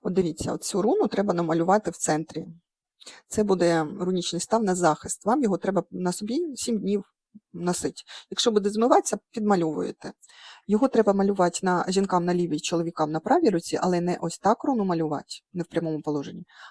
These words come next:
а ось в такому положенні. Тоді, коли ви опустите руку, руна не буде перегортатися і не буде негативного впливу. Е, ой, повертаю назад всю енергію.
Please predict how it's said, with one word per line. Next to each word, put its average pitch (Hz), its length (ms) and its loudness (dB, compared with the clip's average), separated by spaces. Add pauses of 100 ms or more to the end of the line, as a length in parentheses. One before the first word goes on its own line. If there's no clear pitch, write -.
(120)
а 254 120 4
ось 277 140 -2
в - 40 -16
такому 180 340 0
положенні. 151 560 -4
Тоді, 202 240 -2
коли 180 200 2
ви 175 80 2
опустите 175 440 -2
руку, 196 440 0
руна 190 240 0
не 175 80 -2
буде 170 220 -2
перегортатися 180 720 -2
і 180 120 -6
не 175 100 -4
буде 175 360 -2 (960)
негативного 185 500 0
впливу. 170 440 -2 (520)
Е, - 320 -8 (320)
ой, 190 200 -4 (560)
повертаю 180 460 -6
назад 185 220 -6
всю 180 240 -10
енергію. 226 340 -6